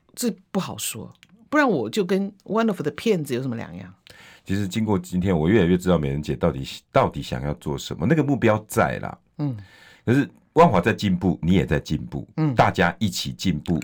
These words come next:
Speaker 2: 至于谁赢，没那么重要。
Speaker 1: 是，对。所以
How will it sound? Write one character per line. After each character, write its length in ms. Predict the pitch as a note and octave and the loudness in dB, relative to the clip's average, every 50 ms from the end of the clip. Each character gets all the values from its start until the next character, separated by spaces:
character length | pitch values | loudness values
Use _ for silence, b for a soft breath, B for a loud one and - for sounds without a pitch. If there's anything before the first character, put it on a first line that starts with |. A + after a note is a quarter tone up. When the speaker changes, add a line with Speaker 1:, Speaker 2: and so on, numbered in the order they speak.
| - - | -2 0
Speaker 2:
至 120 | - F#3+ | 2 2
于 120 | C#3 A#2+ | 4 2
谁 260 | A#2 - - E2+ E2+ G2 | 0 2 2 2 2 2
赢， 220 | - E2+ D#2 D#2 E2+ | 0 -2 -2 -2 -2
没 120 | D#2+ D#2 E2 | -2 0 0
那 60 | G2+ | 0
么 100 | G2 F2 | -2 -2
重 240 | - - D#2+ D2+ D2 | -2 -2 -4 -2 -2
要。 200 | D2 D2 - _ _ _ | -4 -6 -6 _ _ _
Speaker 1:
是， 360 | - - - E3 C#3+ A#2 - _ _ _ _ _ _ _ _ _ D#3 D3 | -14 -10 -8 -8 -8 -8 -10 _ _ _ _ _ _ _ _ _ -20 -20
对。 220 | - - G2+ G#2+ _ _ _ _ - _ _ _ _ _ _ | -20 -20 -20 -20 _ _ _ _ -20 _ _ _ _ _ _
所 160 | - - A3 | -4 0 0
以 100 | A3+ G3+ | 0 0